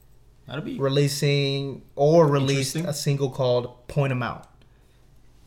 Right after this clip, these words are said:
Speaker 2: I think a lot of people from the first time they've heard That Mexican O T, he kinda sounds or has that flow of DaBaby. So I think that's kind of
Speaker 1: Oh,
Speaker 2: a
Speaker 1: that kinda
Speaker 2: cool
Speaker 1: makes sense.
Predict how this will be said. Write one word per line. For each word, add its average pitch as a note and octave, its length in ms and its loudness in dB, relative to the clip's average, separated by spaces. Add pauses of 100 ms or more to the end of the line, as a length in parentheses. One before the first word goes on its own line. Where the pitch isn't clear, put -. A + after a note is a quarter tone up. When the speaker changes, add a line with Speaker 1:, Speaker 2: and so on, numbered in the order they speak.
(140)
Speaker 2:
I C#3+ 120 2
think G3 280 -2
a D3+ 80 2
lot D#3+ 240 2
of E3+ 100 -4
people G3 600 -2 (140)
from C#3+ 840 -2
the C#3 100 -4
first D#3 300 -2
time D#3 200 0
they've C#3+ 180 0
heard C#3+ 340 0
That C#3 160 -2
Mexican D3 400 -4
O D3 120 0
T, E3+ 380 -8 (400)
he D3 140 -6
kinda F#3+ 320 -4
sounds D#3 560 0
or B2+ 60 0
has C3+ 240 -2
that A#2 220 -4
flow C#3 360 -2
of A#2 160 -6
DaBaby. A#2 460 -12 (380)
So - 300 -12
I C3+ 140 -4
think D#3+ 180 -2
that's B2+ 160 -4
kind D3 300 2
of C3+ 120 2
Speaker 1:
Oh, B2+ 160 -4
Speaker 2:
a D#3 120 -6
Speaker 1:
that D#3 60 -2
kinda C#3+ 220 2
Speaker 2:
cool B2+ 260 -4 (440)
Speaker 1:
makes C#3 180 -12
sense. B2 300 -10